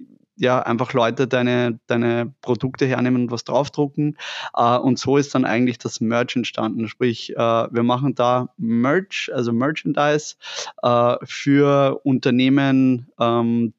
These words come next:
die eben für ihre Mitarbeiter hochwertige und nachhaltige Textilien suchen.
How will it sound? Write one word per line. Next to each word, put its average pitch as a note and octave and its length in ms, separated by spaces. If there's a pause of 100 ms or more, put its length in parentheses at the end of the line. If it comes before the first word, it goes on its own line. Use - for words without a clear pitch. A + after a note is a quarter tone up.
(100)
die B2 360
eben A#2+ 260
für - 180
ihre C3+ 240
Mitarbeiter A#2+ 760
hochwertige A#2+ 600
und A2+ 80
nachhaltige A2+ 720
Textilien A2+ 540
suchen. A#2 320